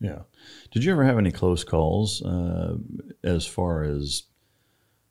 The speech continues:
you know, people, you know, whether it's governments or, or isis fighters or, uh, really any situation you were at where it was literally, like, could have gone either way and you just barely, barely got out of it type,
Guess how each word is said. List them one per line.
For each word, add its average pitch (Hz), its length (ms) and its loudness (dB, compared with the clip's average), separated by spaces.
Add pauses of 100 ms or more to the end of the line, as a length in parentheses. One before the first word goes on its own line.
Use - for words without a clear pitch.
(240)
you 101 120 -2
know, 87 80 0
people, 80 640 -2 (420)
you 62 140 -10
know, - 140 -8
whether 82 240 -2
it's 76 120 -4
governments 85 600 0
or, 73 260 -4
or 76 260 -4
isis 80 320 -2
fighters 71 540 -6
or, 71 380 -6 (180)
uh, 78 340 -8
really 92 380 0
any 82 160 2
situation 78 640 -4
you 78 100 -2
were 76 120 -4
at 78 220 -4
where 73 440 -4 (680)
it 87 120 -2
was 76 160 -2
literally, 76 420 2
like, 73 440 -4
could 87 160 2
have 73 140 -2
gone 76 260 -2
either 73 240 -4
way 73 280 -2
and 73 120 -4
you 71 60 -4
just 71 260 -6
barely, 71 580 -2
barely 71 380 -2
got 69 240 -6
out 69 160 -8
of 71 100 -6
it - 240 -12
type, - 200 -8